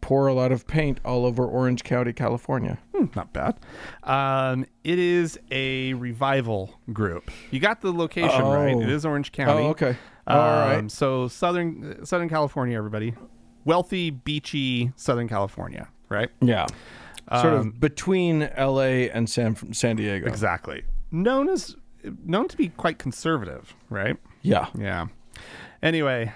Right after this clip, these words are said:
Speaker 2: uh, it's a revival, religious revival group, uh, and they have been holding, um, revivals, uh, in Huntington Beach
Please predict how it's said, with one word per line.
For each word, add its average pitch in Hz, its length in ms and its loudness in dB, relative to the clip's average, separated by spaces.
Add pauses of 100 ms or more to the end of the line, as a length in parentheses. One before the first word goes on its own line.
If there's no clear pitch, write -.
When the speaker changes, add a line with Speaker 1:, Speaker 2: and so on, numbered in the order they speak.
(100)
Speaker 2:
uh, 139 240 2
it's - 100 -8
a 151 80 2
revival, 139 1080 0 (120)
religious 135 440 -2
revival 120 480 0
group, 117 440 2 (460)
uh, 117 420 2
and 127 180 0
they 156 340 0
have 131 500 -2
been 127 300 -2
holding, 123 720 -2 (540)
um, 98 1080 0 (340)
revivals, 123 1200 -2 (840)
uh, 120 40 -4
in 123 540 -2
Huntington 160 600 0
Beach - 560 -8